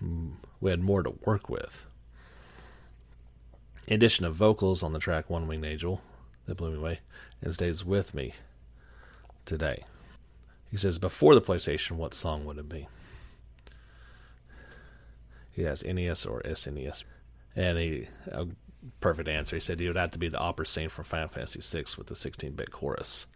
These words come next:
He says, "Yes, that's a," Kenny says, "That's a legendary scene from the Opera House."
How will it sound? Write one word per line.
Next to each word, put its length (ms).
He 80
says, 200
"Yes, 220
that's 180
a," 180
Kenny 220
says, 180
"That's 160
a 60
legendary 520
scene 280
from 160
the 80
Opera 260
House." 380